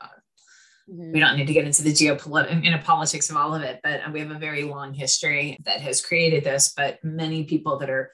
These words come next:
Speaker 1: have decided to come to the U S for help have come here because they do have family here.
Speaker 2: Right.
Speaker 1: And they would have a safety net while they're applying for help.
Speaker 2: Are there any questions you have for us that you want, um, you know, questions about the podcast or anything else you want to include?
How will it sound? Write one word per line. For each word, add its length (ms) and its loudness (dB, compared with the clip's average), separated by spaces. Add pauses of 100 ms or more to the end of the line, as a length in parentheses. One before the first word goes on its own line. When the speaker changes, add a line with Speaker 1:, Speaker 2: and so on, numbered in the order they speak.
Speaker 1:
have 140 -8
decided 480 2
to 100 -6
come 300 -4
to 100 -12
the 120 -6
U 120 0
S 240 -2
for 100 -16
help 440 0
have 100 -10
come 260 -2
here 120 2
because 240 -2
they 160 -2
do 200 -8
have 180 -10
family 340 -10
here. 260 -10 (800)
Speaker 2:
Right. 320 -20
Speaker 1:
And 140 -2
they 40 0
would 200 -2
have 220 -2
a 60 -6
safety 440 0
net 240 0
while 240 4
they're 180 0
applying 380 -10
for 160 -6
help. 260 -6 (1600)
Speaker 2:
Are 100 2
there 160 4
any 200 4
questions 500 0
you 80 -2
have 220 2
for 120 -6
us 340 0
that 80 -12
you 100 -8
want, 180 -6
um, 180 -2
you 60 -6
know, 140 -6
questions 280 -6
about 160 0
the 80 -4
podcast 600 2
or 20 -2
anything 300 -6
else 160 -10
you 60 -10
want 100 -6
to 80 -8
include? 560 -8